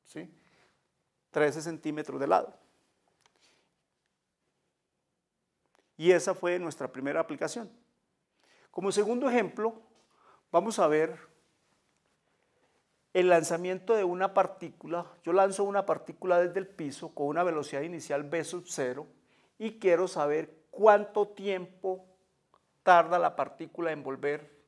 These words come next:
al piso, digamos. De física, ustedes recordarán que la posición de la partícula en este caso es la velocidad inicial por el tiempo menos un medio la gravedad por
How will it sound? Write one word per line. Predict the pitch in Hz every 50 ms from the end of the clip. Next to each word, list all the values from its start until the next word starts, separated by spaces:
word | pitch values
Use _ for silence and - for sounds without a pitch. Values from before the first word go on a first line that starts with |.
| _ _ _ _ _ _
al | 175 185 185 -
piso, | - 269 233 - 185 147
digamos. | 135 123 120 - - - - - _ _ _ _ _ _ _ _ _ _ _ _ _ _ _ _ _ _ _ _ _ _ _ _ _ _
De | - 151 214 220
física, | 220 233 202 - - 214 208 - 196 170 151 147 143 - -
ustedes | - - - 156 170
recordarán | 180 190 190 - 190 175 180 185 165 151 147 147 170 - - _ _ _ _ _ _ _ _ _ _ _ _ _ _ _ _ _ _ _ _ _ _ _ -
que | 196 202 220 226 262 - - - -
la | 160 156 160 151
posición | 160 160 139 143 143 160 160 175
de | 196
la | 196 196 196
partícula | 190 180 - 196 185 - 202 180
en | 160 147
este | 139 - - -
caso | - 170 165 165 175 175
es | 170
la | 170
velocidad | 165 165 151 139 139 151 165
inicial | 190 180 143 151 147 147
por | - 180 175 180
el | 185 180
tiempo | - 170 165 151 143 143 143 - 165 160 - _ _
menos | - 139 160 180 202 214 220 220 220 226 202 -
un | - 156 160 175
medio | 175 180 175 170 170 170
la | 156 147
gravedad | 131 131 131 123 131 131 135 143 139 - -
por | - 190 202 202 -